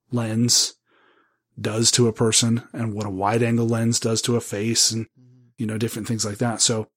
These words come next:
I don't think that people understand when they're selecting their photographer. You know, most of them select the photographer based on price. They don't look at their photographer and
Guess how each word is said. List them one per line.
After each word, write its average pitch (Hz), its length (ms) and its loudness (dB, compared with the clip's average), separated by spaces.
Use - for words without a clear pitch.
I 139 120 4
don't 156 340 6
think - 680 4
that 127 300 4
people 135 460 4
understand 120 1120 4
when 123 160 2
they're 113 120 4
selecting 117 540 6
their 123 140 6
photographer. 110 800 0
You 117 120 0
know, 104 80 -4
most 131 300 6
of 131 60 4
them 123 120 6
select 120 300 6
the 117 80 4
photographer 113 500 0
based 107 280 -2
on 104 120 -2
price. - 680 0
They 123 200 0
don't 135 400 4
look 127 260 2
at 120 80 2
their 117 100 -2
photographer 110 680 -2
and 104 380 -6